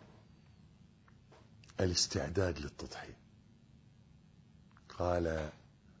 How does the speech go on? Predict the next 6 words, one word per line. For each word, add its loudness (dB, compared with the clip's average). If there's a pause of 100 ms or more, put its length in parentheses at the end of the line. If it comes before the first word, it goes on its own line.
ربنا 2
جل 0
جلاله: 2 (1500)
"من 4
المؤمنين -2
رجال". -8